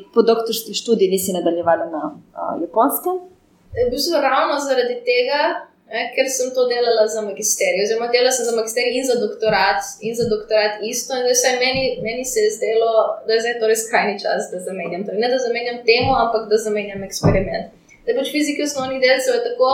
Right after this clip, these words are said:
Speaker 2: je pač nekaj konkurenčnih oziroma konkurenčnih ali komplementarnih eksperimentov po svetu.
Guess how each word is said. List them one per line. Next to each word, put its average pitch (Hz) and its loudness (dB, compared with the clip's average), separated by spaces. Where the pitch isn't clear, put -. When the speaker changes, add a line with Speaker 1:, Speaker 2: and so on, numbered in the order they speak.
Speaker 2:
je 302 0
pač 294 -2
nekaj 247 2
konkurenčnih 208 -6
oziroma 190 -8
konkurenčnih - -4
ali 170 -4
komplementarnih 208 0
eksperimentov 180 -8
po 190 0
svetu. 165 2